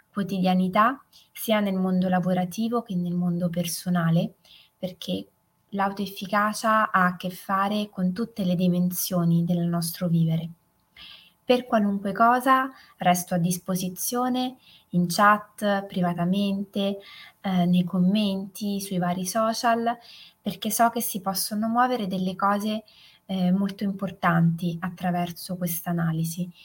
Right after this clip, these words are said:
Quindi vi mando tantissima buona energia e vi ricordo che potete tranquillamente confrontarvi per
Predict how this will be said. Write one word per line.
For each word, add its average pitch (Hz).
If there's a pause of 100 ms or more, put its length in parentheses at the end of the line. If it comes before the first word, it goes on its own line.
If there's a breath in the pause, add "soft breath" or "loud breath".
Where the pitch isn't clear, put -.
(200 loud breath)
Quindi 190
vi 190
mando 175
tantissima 190
buona 190
energia 247 (560 soft breath)
e 185
vi 185
ricordo 208
che 185
potete 185
tranquillamente 208 (420 loud breath)
confrontarvi 185
per 196